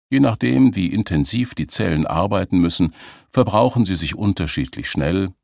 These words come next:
und müssen repariert oder ersetzt werden. Manche Zellen, wie die der Augen, werden unser Leben lang kaum repariert und funktionieren schleichend immer schlechter. Durchschnittlich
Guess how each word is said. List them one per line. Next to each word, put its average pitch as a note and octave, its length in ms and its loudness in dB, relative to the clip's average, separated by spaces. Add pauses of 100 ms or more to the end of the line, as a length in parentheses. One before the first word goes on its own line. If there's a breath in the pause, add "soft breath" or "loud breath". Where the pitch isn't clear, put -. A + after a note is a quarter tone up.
(140)
und F#2 140 0
müssen F2+ 240 0
repariert D2 760 -4
oder C#2 380 -4
ersetzt C#2 440 -8
werden. - 280 -12 (580)
Manche G2 400 0
Zellen, B1 500 -4 (480 soft breath)
wie F#2+ 100 0
die G#2+ 140 0
der A2+ 220 0
Augen, B2+ 460 4
werden C#2+ 260 -2
unser D2+ 260 -4
Leben F2 300 0
lang C2+ 240 0
kaum F#2+ 340 2
repariert D2 640 -2 (340)
und A2 160 0
funktionieren B2+ 840 2 (260)
schleichend - 680 -2 (240)
immer D2 240 -2
schlechter. - 460 -10 (520)
Durchschnittlich G#2+ 600 -4